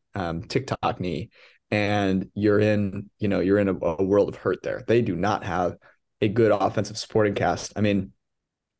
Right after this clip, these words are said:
you th-, we talked about this with Ch-, C J Stroud, and, and part of our thesis on kind of betting some unders there and some, some tail events for, um, the Houston Texans is that,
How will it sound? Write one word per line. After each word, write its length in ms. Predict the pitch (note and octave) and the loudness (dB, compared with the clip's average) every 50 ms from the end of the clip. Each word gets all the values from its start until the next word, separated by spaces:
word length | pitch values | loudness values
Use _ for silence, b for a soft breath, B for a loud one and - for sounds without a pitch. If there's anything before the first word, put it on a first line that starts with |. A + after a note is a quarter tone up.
| _ _ _ - B2+ | _ _ _ 0 2
you 100 | B2+ B2 | 2 2
th-, 120 | B2 C#3+ | 2 2
we 120 | D3+ C#3+ C#3+ | 2 2 2
talked 240 | - E3 D3+ C3 | 2 0 -2 0
about 160 | - G2 - - | -2 -2 0 2
this 280 | A#2 A2+ A2+ - - | 2 2 2 0 -2
with 420 | - G2 - - F2+ F#2+ F#2+ - - _ - | -4 -4 -2 0 0 0 0 -2 -8 _ -10
Ch-, 240 | - - - - | -10 -10 -10 -8
C 160 | - - B2 G2+ | -2 0 2 2
J 120 | G#2 F#2 | 2 2
Stroud, 360 | - - - F#2+ G#2 G2+ F#2 | 0 0 0 0 0 0 -2
and, 180 | E2+ - - - | -4 -6 -8 -8
and 240 | G2+ G2 F#2 F2 - | -6 -6 -6 -6 -2
part 140 | - G#2+ | -2 0
of 60 | G2 G#2 | 2 2
our 80 | - | 0
thesis 380 | - - G2+ G#2 - G2 - - | 0 -2 -4 -2 -4 -4 -4 -2
on 280 | F#2+ F#2 F#2+ F#2 - - B B B B B B B | -2 -2 -2 -4 -6 -10 B B B B B B B
kind 100 | - - | 0 0
of 80 | G2+ F#2+ | 2 2
betting 180 | A2 G2+ G2+ A2 | 2 0 -2 -2
some 140 | - F#2+ | -4 -6
unders 460 | - G2 G#2 G2+ F#2+ G2+ G2 F#2+ - - | -4 -2 -2 0 2 2 2 2 2 2
there 280 | F#2+ F#2+ F#2+ F#2+ F#2+ | 2 4 4 4 2
and 160 | - - F#2 | 0 -2 -4
some, 200 | - - D#2+ C#2+ | -8 -8 -8 -6
some 180 | - - - - | -6 -6 -6 -4
tail 240 | - - G2+ G#2 G2+ | 0 2 4 4 4
events 260 | G2 G2 F#2+ F#2 - | 2 0 -2 -4 -6
for, 480 | - - - G2 F#2 F2+ E2 D#2+ - - b b b b b b b b b b b b | -8 -8 -4 0 0 2 2 0 -2 -6 b b b b b b b b b b b b
um, 340 | G2+ G2 F#2 F2 F2 E2+ - | 0 0 0 0 0 -2 -2
the 120 | - G2+ | -2 -2
Houston 380 | - - A#2+ A2+ A2+ - F#2+ F#2+ | 0 0 0 0 0 -2 -4 -4
Texans 560 | - - C#3+ C#3 - - G2+ G2 F#2+ F#2+ - - | -2 -2 -4 -2 -2 0 0 0 -2 -4 -6 -2
is 480 | - G#2 G#2+ G#2 G2+ G2+ G2 F#2 - - _ _ _ - | 0 2 4 4 4 2 2 0 -4 -10 _ _ _ -6
that, 420 | G#2+ G2+ A2+ G2+ G2+ G2 F#2 - | -2 0 2 2 2 0 0 -4